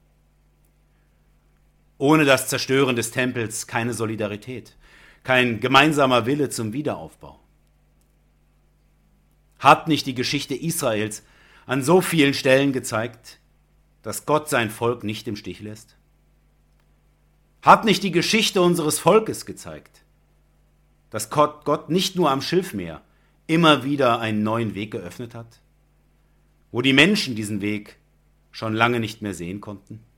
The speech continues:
Schweigen. Nur das stetige Geräusch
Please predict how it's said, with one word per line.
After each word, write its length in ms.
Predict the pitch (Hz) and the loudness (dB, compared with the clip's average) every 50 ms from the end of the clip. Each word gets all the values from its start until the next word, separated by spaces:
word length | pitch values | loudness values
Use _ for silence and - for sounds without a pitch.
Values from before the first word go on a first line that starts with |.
| _ _ _ _ _ _ _ _ _ _ _ _ _ _ _ _ _ _ _ _ _ _ _ _ _ _ _ _ _ _ _ _ _ _ _ _ _ _ _ _ _ _ _ _ _ _ _ _ _ _ _ _ _ _ _ _ _ _ _ _ _ _ _ _ _ _ _ _ _ _ _ _ _ _ _ _ _ _ | _ _ _ _ _ _ _ _ _ _ _ _ _ _ _ _ _ _ _ _ _ _ _ _ _ _ _ _ _ _ _ _ _ _ _ _ _ _ _ _ _ _ _ _ _ _ _ _ _ _ _ _ _ _ _ _ _ _ _ _ _ _ _ _ _ _ _ _ _ _ _ _ _ _ _ _ _ _
Schweigen. 480 | - - 95 95 87 87 85 85 71 - _ _ _ _ _ _ _ _ _ _ _ _ _ _ _ _ _ _ _ _ _ _ _ _ _ _ _ _ _ _ _ _ _ _ _ _ _ _ _ _ _ _ _ _ _ _ _ _ _ _ | -18 -12 -10 -8 -8 -8 -10 -12 -14 -20 _ _ _ _ _ _ _ _ _ _ _ _ _ _ _ _ _ _ _ _ _ _ _ _ _ _ _ _ _ _ _ _ _ _ _ _ _ _ _ _ _ _ _ _ _ _ _ _ _ _
Nur 140 | 107 120 127 | -2 0 0
das 220 | 131 123 120 - | 0 0 -2 -4
stetige 460 | - - 123 127 131 - 127 104 101 | -4 0 0 0 0 0 -6 -10 -10
Geräusch 640 | 87 104 90 85 95 101 107 - - - - - - | -10 -10 -6 -6 -6 -6 -6 -8 -10 -12 -14 -16 -18